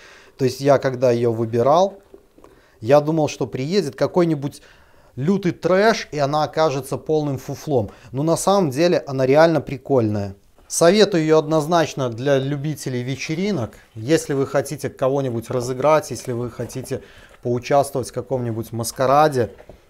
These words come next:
то на сайте есть и другие также маски.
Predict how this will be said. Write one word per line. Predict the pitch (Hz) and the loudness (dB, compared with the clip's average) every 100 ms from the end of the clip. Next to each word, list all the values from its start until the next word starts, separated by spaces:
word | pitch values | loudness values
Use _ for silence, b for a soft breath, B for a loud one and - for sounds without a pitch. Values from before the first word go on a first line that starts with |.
| _ - | _ -2
то | 151 147 - - _ _ _ - _ - - - | 0 0 -2 -18 _ _ _ -20 _ -20 -20 -6
на | 135 160 | 0 2
сайте | - 175 - 143 | 6 4 4 -4
есть | 123 160 156 | 0 0 0
и | 151 | -6
другие | 135 151 147 202 | -4 -6 -2 0
также | 156 147 120 113 123 - - | 2 0 -2 -2 -4 -4 -6
маски. | 135 120 117 - | -2 -2 -4 -14